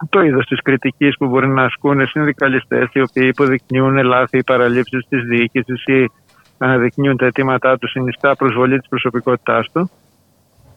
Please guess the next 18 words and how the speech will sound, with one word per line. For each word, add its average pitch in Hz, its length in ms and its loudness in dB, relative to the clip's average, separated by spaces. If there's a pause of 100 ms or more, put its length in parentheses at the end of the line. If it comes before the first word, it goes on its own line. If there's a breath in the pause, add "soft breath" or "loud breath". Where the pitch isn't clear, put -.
(200)
Δηλαδή 127 220 2
είναι 151 120 2
ένα 156 140 2
δημόσιο 160 400 0
πρόσωπο, 127 580 -2
έτσι. 117 420 -4
Ένα 135 180 0
δημόσιο 131 400 0
πρόσωπο 175 540 0 (640)
προφανώς 156 460 -2
και 165 140 0
θεωρεί, 127 300 2
θα - 140 -8
ξέρει 151 400 2
ότι 208 140 0
θα 165 80 0
δέχεται 170 360 0
κριτική. 180 560 -2